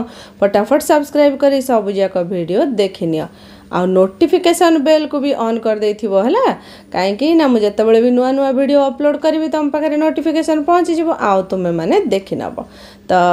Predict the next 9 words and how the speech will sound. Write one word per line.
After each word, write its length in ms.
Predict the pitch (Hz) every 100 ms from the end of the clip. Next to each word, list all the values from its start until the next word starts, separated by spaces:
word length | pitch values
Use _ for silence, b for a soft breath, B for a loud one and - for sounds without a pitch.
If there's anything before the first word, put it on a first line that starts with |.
| 175 190
ଷ୍ଟାର୍ଟ 380 | - - 190 202
କରିବା 340 | 302 294 311 302 302
ଆମେ 300 | 294 302 294
କାର୍ଯ୍ୟଫର୍ଦ୍ଦ 640 | 233 190 185 190 170 170
ତିନି। 600 | 170 294 311 302 302 294
କ'ଣ 320 | 285 196 180
କହିଛି 540 | 175 214 311 294 320 311
ବୁଝିବା, 680 | 220 180 240 269 294 302
ତାପରେ 600 | 262 165 160 - 156 320